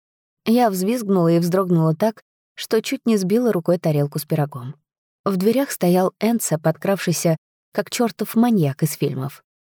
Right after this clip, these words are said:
А он и был убийцей, просто слишком красивым, слишком опасным, слишком...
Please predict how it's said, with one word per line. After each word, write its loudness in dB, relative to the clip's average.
А -2
он 2
и 2
был 2
убийцей, 0
просто -4
слишком -2
красивым, -4
слишком -2
опасным, -2
слишком... -2